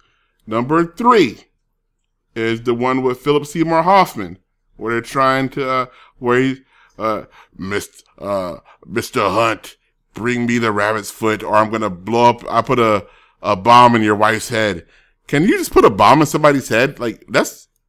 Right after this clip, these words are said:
major surgery. Is a bomb in your wife's head, so,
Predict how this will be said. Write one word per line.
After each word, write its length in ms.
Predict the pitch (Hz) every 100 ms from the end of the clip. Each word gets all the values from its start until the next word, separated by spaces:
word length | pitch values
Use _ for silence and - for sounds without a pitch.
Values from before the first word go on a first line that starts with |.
| -
major 380 | 104 143 170 107
surgery. 400 | - 160 117 - - - _
Is 160 | - 117
a 60 |
bomb 400 | 104 101 117 123
in 60 | 120
your 100 | 113
wife's 320 | 104 107 104
head, 320 | - 104 107
so, 480 | - 98 87 85 -